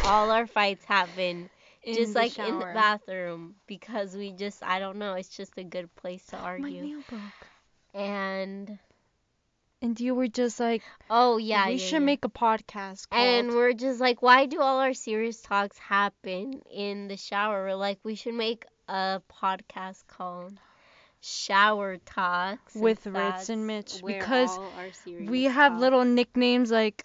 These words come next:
Speaker 1: come."
Speaker 2: her name is Mitch, but her actual name is, like, Michelle. Just kidding. It's Michelle.
Speaker 1: <laughs> Shut up.
Speaker 2: <laughs>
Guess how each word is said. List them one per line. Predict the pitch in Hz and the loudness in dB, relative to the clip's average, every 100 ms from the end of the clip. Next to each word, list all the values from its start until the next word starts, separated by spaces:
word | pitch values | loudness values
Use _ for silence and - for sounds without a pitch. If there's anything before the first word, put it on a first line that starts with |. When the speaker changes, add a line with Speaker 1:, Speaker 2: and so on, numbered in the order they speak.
| - | -20
Speaker 1:
come." | 180 | -18
Speaker 2:
her | 180 247 254 | -4 0 2
name | 247 240 | 2 2
is | 240 202 | 0 0
Mitch, | 220 220 220 208 - - - | 2 4 2 0 -4 -6 -4
but | 202 214 196 | -2 -2 -2
her | 220 | -2
actual | 214 214 214 - 214 | -2 -2 -4 -10 -10
name | 202 196 196 | -8 -8 -10
is, | 190 | -12
like, | 190 120 - - | -10 -10 -12 -14
Michelle. | 214 208 202 - 208 196 220 214 208 - | -6 -4 -4 -4 -2 0 2 2 -2 -2
Just | 269 - | -4 4
kidding. | 285 196 233 | 4 4 0
It's | 269 - | 0 4
Michelle. | 370 320 359 226 311 | 6 6 8 8 8
Speaker 1:
<laughs> | 285 | 6
Shut | 392 370 349 | 6 6 6
up. | 277 - | 4 0
Speaker 2:
<laughs> | - | -6